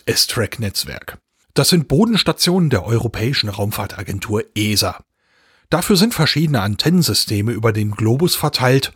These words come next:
um mit Satelliten und Raumsonden zu kommunizieren. Ich sprach am esoc in Darmstadt mit Gerhard Billig über die Geschichte und den Aufbau des S-Track und über technische und planerische Aspekte. Dabei sprachen wir auch noch über die S-Track-Anlage bei Kiruna in Schweden,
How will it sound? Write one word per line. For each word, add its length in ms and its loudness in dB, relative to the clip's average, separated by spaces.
um 180 6
mit 160 0
Satelliten 580 -4
und 240 -2
Raumsonden 540 -2
zu 160 -2
kommunizieren. 720 -4
Ich 180 0
sprach 320 0
am 200 2
esoc 380 2
in 120 2
Darmstadt 600 -2
mit 160 2
Gerhard 460 -4
Billig 360 0
über 160 -2
die 140 -2
Geschichte 520 2
und 200 -4
den 220 -4
Aufbau 560 0
des 180 0
S-Track 600 -2
und 180 2
über 220 2
technische 600 0
und 280 0
planerische 560 -4
Aspekte. 500 -6
Dabei 240 2
sprachen 400 2
wir 120 2
auch 140 -2
noch 160 4
über 160 2
die 240 -4
S-Track-Anlage 800 2
bei 160 -2
Kiruna 480 0
in 140 -4
Schweden, 480 2